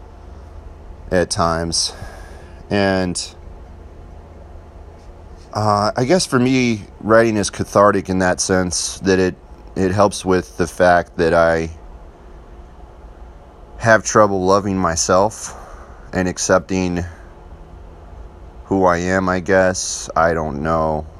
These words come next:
It's, isn't life, uh, fucking like a Rubik's Cube? I think it's, I mean, if we could figure it out, right, if we knew how this thing all worked, then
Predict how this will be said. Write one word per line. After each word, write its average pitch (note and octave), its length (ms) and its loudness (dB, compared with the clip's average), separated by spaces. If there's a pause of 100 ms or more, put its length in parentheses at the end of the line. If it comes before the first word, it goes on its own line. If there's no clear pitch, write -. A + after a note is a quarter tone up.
(140)
It's, - 520 -4 (1300)
isn't E3 340 2
life, G#2 640 0
uh, D#2 260 2 (100)
fucking F2 640 -2 (1200)
like D#2 140 -8
a - 20 0
Rubik's E2+ 420 -2
Cube? F2 340 -4 (220)
I D#2+ 60 -4
think E2+ 340 -4
it's, - 340 -4 (1500)
I - 60 -8
mean, F#2+ 80 2
if F#2 100 -2
we B2 120 0
could G#2 140 -2
figure G2 340 2
it F2 60 2
out, F2+ 200 4
right, F2+ 160 2
if F2+ 140 -4
we F#2+ 60 -2
knew F#2 300 0 (440)
how F#2 180 0
this E2+ 220 -6
thing F2 180 -2
all E2 160 -2
worked, E2+ 500 -2
then D#2+ 280 -4